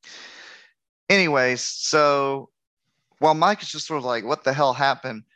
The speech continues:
the tall man appears and a chase begins, you know. And this is cool because they've been building up the, um, the tension between Mike and the tall man, and they haven't really had a confrontation up until now. And suddenly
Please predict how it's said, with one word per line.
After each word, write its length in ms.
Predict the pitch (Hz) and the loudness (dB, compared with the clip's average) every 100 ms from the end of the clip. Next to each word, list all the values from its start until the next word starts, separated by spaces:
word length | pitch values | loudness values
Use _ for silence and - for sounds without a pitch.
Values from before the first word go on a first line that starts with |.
| _ _ - | _ _ -2
the 80 | 147 | 0
tall 320 | 151 151 160 | 4 4 4
man 220 | 139 127 | 2 -2
appears 680 | 120 - 123 110 95 95 - - | -2 -6 -4 -2 -2 -4 -8 -2
and 500 | 117 113 117 113 - - _ _ - | 2 2 2 0 -6 -14 _ _ -6
a 80 | |
chase 400 | 131 - 165 - | -2 0 0 -4
begins, 640 | - 123 120 117 107 107 - | -12 -14 -10 -6 -6 -6 -2
you 80 | 131 | 2
know. 300 | 117 113 110 - - - - - _ _ - | 4 4 2 -4 -20 -20 -20 -20 _ _ 0
And 560 | 131 127 120 120 117 - _ _ - - - | 4 4 4 4 2 -2 _ _ -12 -8 2
this 120 | 254 | 4
is 80 | - | 4
cool 200 | 208 190 | 4 4
because 220 | 165 180 | 4 2
they've 160 | 180 151 | 2 0
been 140 | 185 | 0
building 440 | 160 254 240 175 165 | 2 2 2 0 0
up 220 | 123 - - | -2 -4 -8
the, 240 | 127 123 | -6 -2
um, 400 | 120 113 110 107 - _ _ - | 0 0 -2 -4 -14 _ _ -6
the 100 | 135 | -2
tension 380 | - 151 127 110 | 0 0 0 -2
between 280 | - 117 | -2 -2
Mike 360 | 117 131 131 - | 2 2 0 -4
and 100 | 113 | -8
the 60 | 117 | -6
tall 320 | - 131 113 | -2 0 0
man, 260 | 107 107 | -2 -2
and 80 | 104 | -2
they 60 | 117 | 0
haven't 280 | 147 151 123 | 0 -2 -6
really 260 | 135 135 131 | -4 -4 0
had 120 | 117 | -2
a 40 | |
confrontation 720 | 117 127 107 113 107 113 - - | 0 -2 -2 -6 -8 -8 -8 -4
up 160 | 131 | -4
until 220 | 120 123 113 | -4 -6 -4
now. 260 | 117 101 | -2 -2
And 140 | 110 110 | -4 -2
suddenly 560 | 143 123 120 117 104 | -2 -2 -4 -4 -6